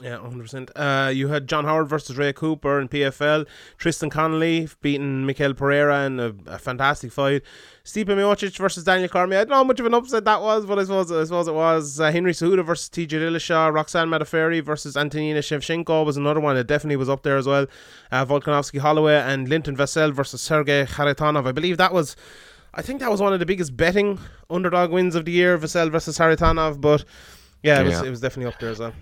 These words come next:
Speaker 2: Yeah,
Speaker 1: Um,
Speaker 2: I think, I think the Roxy one was, uh, was definitely, um, against Antonia, uh, Antonin <laughs> Shevchenko.
Speaker 1: Yeah, <laughs> hey,
Speaker 2: <laughs>
Speaker 1: Valentina's
Speaker 2: Um,
Speaker 1: sister.
Speaker 2: yeah, it wa-, was a shock, and I think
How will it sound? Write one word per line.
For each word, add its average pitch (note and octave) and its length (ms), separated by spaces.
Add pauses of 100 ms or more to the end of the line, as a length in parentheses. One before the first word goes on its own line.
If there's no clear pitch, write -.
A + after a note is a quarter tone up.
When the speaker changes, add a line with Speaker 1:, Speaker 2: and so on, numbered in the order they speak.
(280)
Speaker 2:
Yeah, C3+ 360
Speaker 1:
Um, G2+ 40
Speaker 2:
I A2 60
think, C#3 240
I B2+ 80
think C3+ 180
the B2 80
Roxy A#2 300
one A2 240
was, F#2 180
uh, F2+ 480
was F#2+ 220
definitely, F#2 640
um, F2 720 (360)
against F2+ 300
Antonia, F2+ 640
uh, D#2 100 (140)
Antonin F2+ 920
<laughs> - 40 (480)
Shevchenko. F#2+ 640
Speaker 1:
Yeah, E3+ 220
<laughs> - 80
hey, G#3 480
Speaker 2:
<laughs> D3+ 340
Speaker 1:
Valentina's F#3 580
Speaker 2:
Um, E3+ 80
Speaker 1:
sister. B2+ 200 (640)
Speaker 2:
yeah, F#2+ 400 (120)
it G#1+ 140
wa-, G#2+ 160
was G2+ 160
a G2 60
shock, G#2+ 320
and G2 220
I G2+ 100
think A#2+ 260